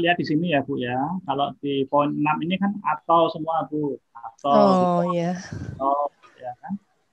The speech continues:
Speaker 1: Itu
Speaker 2: Iya.
Speaker 1: bisa pilih. Eh, ya, itu ada di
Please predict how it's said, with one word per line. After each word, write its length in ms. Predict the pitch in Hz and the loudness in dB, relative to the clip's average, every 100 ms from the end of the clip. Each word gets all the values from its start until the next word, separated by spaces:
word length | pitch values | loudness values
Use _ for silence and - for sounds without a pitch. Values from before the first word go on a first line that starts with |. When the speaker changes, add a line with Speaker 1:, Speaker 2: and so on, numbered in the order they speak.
| - | -14
Speaker 1:
Itu 160 | 127 165 | -6 -2
Speaker 2:
Iya. 160 | 170 - | -2 -4
Speaker 1:
bisa 160 | - - 123 127 123 123 123 131 | -6 -10 -8 -8 -8 -10 -12 -10
pilih. 320 | 131 131 123 123 - - | -8 -6 -8 -12 -18 -20
Eh, 200 | 123 120 - | -16 -16 -6
ya, 40 | 131 139 | -4 -2
itu 40 | 254 | 0
ada 240 | 220 185 | 0 0
di 120 | 196 | -2